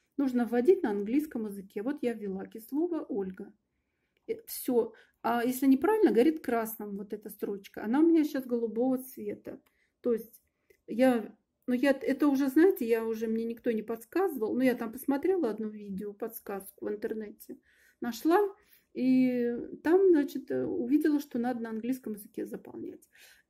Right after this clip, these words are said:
Вторая проблема, у меня была вторая строчка. Вроде элементарная вещь.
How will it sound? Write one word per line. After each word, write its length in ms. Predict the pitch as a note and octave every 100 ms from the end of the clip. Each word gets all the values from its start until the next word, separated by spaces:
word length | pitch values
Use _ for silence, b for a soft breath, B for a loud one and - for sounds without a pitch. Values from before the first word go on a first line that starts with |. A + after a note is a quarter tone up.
| -
Вторая 380 | - E4 G4 D#4+
проблема, 540 | A#3 A#3 A3+ G#4 G4+
у 40 |
меня 240 | D4 C4+ D4+
была 200 | D4+ D#4
вторая 440 | - D4+ D4 G#3+
строчка. 720 | G3+ - A3 A3 - - - -
Вроде 360 | A3 D4+ D#4+
элементарная 760 | C4+ C4 A#3+ A3+ C4 C#4 B3 A3
вещь. 300 | F#3+ G#3